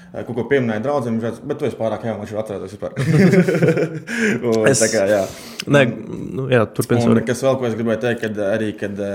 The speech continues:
Speaker 1: Jāgars vispār izvēlējās Pitsburgu, viņam Mario Lemieux bija tāds, ā, idols, uz ko viņš tā skatījās. Tur Jāgram bija no sērijas kom-, piedāvājumi no visām komandām, bija piedāvājumi, kad viņi draftēja tam līdzīgi,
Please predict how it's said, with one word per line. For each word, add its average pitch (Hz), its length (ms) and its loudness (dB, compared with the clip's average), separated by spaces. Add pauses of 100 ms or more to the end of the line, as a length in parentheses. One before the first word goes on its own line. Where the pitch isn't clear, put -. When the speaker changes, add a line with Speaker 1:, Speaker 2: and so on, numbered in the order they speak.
Speaker 1:
Jāgars 117 460 0
vispār 113 240 -4
izvēlējās 104 580 -2
Pitsburgu, 120 520 -6 (320)
viņam 113 260 -2
Mario 120 340 0
Lemieux 110 400 -2
bija 101 200 -6
tāds, 107 400 0
ā, 101 340 -8 (140)
idols, 117 320 0
uz 113 100 -14
ko 120 160 -2
viņš 107 160 -6
tā 101 40 -6
skatījās. 117 520 -2
Tur 107 160 -4
Jāgram 107 420 0
bija 104 240 -4
no 104 160 -4
sērijas 110 500 -2
kom-, 117 280 -2
piedāvājumi 107 420 -2
no 107 80 -6
visām 113 260 -4
komandām, 120 440 -6
bija 107 160 -6
piedāvājumi, 101 500 -6
kad 104 140 -8
viņi 101 100 -8
draftēja 113 340 -2
tam 120 140 -4
līdzīgi, 107 320 -6